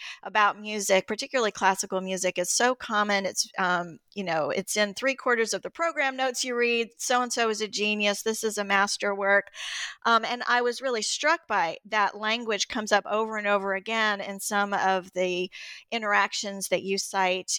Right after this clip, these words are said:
in, uh, it, throughout the book, um, not just in this J S S, uh, um, debacle. Um, wh-, how does that language, that sort of masterwork genius language, perpetuate this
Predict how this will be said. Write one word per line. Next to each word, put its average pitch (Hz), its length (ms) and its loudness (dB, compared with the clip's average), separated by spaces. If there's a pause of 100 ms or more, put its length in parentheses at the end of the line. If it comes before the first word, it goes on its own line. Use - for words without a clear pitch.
in, 185 500 -2 (300)
uh, 180 320 2
it, 220 140 0
throughout 247 360 4
the 202 80 -8
book, - 360 -4 (120)
um, 190 200 0
not 202 200 0
just 202 280 -2
in 185 120 -2
this 180 320 -4
J 196 120 -2
S 180 280 2
S, 202 460 0
uh, 175 240 2 (220)
um, 180 480 -6
debacle. 165 580 2 (500)
Um, 214 420 -2 (300)
wh-, 240 200 -6
how 523 240 2
does 494 180 -4
that 254 300 0
language, 202 600 -2
that 208 320 4
sort 214 200 -4
of 190 160 0
masterwork 214 760 0
genius 196 540 -2
language, 180 800 0 (400)
perpetuate 226 800 0
this 185 400 -2